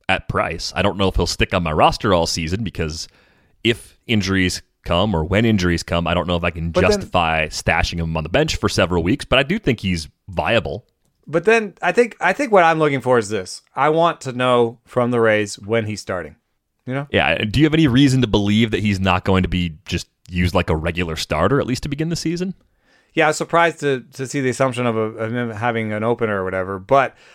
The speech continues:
Speaker 2: um, I could almost see him being an opener, <laughs> uh, being a,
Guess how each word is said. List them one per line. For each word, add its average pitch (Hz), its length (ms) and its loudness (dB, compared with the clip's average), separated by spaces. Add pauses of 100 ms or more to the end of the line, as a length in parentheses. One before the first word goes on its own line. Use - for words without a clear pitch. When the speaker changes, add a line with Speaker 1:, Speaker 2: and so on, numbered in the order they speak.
(200)
Speaker 2:
um, 117 460 2 (800)
I 127 100 0
could 147 160 2
almost 131 260 2
see 131 120 -2
him 123 160 0
being 123 300 2
an 90 80 -6
opener, - 380 -12 (520)
<laughs> - 500 -18
uh, 120 180 0
being 139 300 4
a, 117 160 0